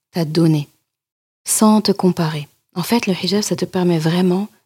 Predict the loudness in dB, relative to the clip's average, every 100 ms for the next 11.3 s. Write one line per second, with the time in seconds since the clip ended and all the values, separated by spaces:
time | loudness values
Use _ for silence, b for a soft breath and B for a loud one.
0 | _ -2 0 2 2 2 0 0 0 0
1 | -2 -4 -6 -4 -4 -4 -4 -4 -2 -2
2 | -2 -4 -4 -4 -2 -2 -2 -4 B B
3 | B B -4 2 4 4 0 -4 _ _
4 | -4 2 4 4 4 2 0 -4 -6 -4
5 | -2 0 -2 0 0 0 -2 -6 b b
6 | b 0 2 2 0 -4 -10 _ _ _
7 | _ _ 0 2 2 0 -2 0 0 0
8 | -4 _ _ -6 -4 -4 -10 _ -8 -2
9 | 0 0 -2 -4 -2 -4 -4 -6 -4 -2
10 | -2 -2 -6 -4 -2 -2 -2 -4 -2 0
11 | 2 2 0